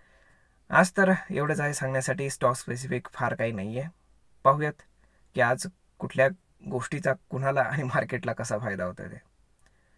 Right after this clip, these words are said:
I hope तुम्हाला हा व्हिडिओ, ही माहिती ट्रेड आणि इन्व्हेस्टमेंट करण्यासाठी नक्कीच उपयोगी पडत असेल. जर तुम्ही स्टॉक मार्केटमध्ये नवीन असाल, तर डिस्क्रिप्शनमध्ये लिंक आहे, त्यावरती क्लिक करून तुम्ही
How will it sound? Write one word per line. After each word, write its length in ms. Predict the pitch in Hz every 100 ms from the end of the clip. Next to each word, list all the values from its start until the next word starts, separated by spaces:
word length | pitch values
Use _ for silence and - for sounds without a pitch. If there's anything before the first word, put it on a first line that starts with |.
| _ _ _ _
I 80 | -
hope 460 | 143 143 - _ -
तुम्हाला 220 | 131 135
हा 60 | 127
व्हिडिओ, 260 | 127 120
ही 120 | 113
माहिती 360 | 107 101 98 113
ट्रेड 280 | - 139 139
आणि 140 | 127
इन्व्हेस्टमेंट 480 | 117 104 117 147 135
करण्यासाठी 440 | 113 107 107 120
नक्कीच 320 | 117 98 113 104
उपयोगी 240 | 95 101
पडत 240 | 98 -
असेल. 220 | 185 - - - _ _ _ _ -
जर 80 | 180
तुम्ही 180 | 180 180
स्टॉक 200 | 180 143
मार्केटमध्ये 500 | 143 175 120 107 101
नवीन 200 | 101 123
असाल, 300 | 123 139 131 - _ _ _ -
तर 180 | 160 131
डिस्क्रिप्शनमध्ये 720 | 139 143 - 139 147 135 120
लिंक 180 | 107 147
आहे, 120 | 139
त्यावरती 260 | 135 127 120
क्लिक 260 | 131 151 -
करून 180 | 139 170
तुम्ही 180 | 147